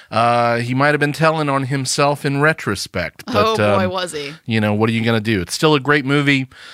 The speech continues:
Speaker 1: um, with a lot of great performances, especially from Martin Landau and Angelica Houston and, and, uh, Alan Alda, the great Alan Alda in there.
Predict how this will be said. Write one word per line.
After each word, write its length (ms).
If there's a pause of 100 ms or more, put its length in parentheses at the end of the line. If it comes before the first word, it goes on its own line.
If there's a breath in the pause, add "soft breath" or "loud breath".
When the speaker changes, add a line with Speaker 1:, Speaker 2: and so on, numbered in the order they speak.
(140 loud breath)
Speaker 1:
um, 420
with 140
a 40
lot 200
of 80
great 240
performances, 760
especially 560
from 160
Martin 360
Landau 540
and 100
Angelica 540
Houston 560
and, 260
and, 360
uh, 240
Alan 280
Alda, 300
the 100
great 240
Alan 280
Alda 360
in 120
there. 200